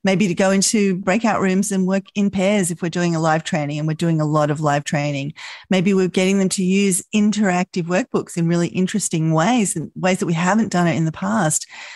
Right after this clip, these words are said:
where they're kind of checking things off and working through things as they go. We're doing things where we're actually getting them to get away from the computer and do things with Post-it notes, and then to share imagery of that back into our community so that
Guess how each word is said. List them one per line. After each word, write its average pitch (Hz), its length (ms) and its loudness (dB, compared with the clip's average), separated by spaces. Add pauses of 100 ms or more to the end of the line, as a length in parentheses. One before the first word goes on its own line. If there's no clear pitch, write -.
(120)
where 190 120 2
they're 175 120 2
kind 185 240 2
of 175 60 -4
checking 175 360 0
things 165 240 -2
off 175 240 0
and 156 180 -2 (280)
working 165 420 0
through 160 260 0
things 156 380 0
as - 320 -4
they 151 140 0
go. 175 240 2
We're 170 120 2
doing 208 220 2
things 196 180 -2
where 175 120 -2
we're 165 80 0
actually 220 220 -2
getting 202 200 0
them 196 100 0
to 185 100 0
get 165 140 0
away 165 300 2
from 202 180 0
the 165 80 0
computer 185 420 -2
and 165 300 0 (360)
do 202 200 2
things 190 300 0
with 170 220 0 (260)
Post-it 302 340 0
notes, 165 240 0
and 180 120 2
then 180 80 2
to 185 80 -2
share 214 520 0
imagery 226 440 0
of 170 100 -4
that - 220 -2
back 170 300 0
into 208 680 0
our 165 200 -2
community 180 600 2
so 160 220 0
that 156 180 -2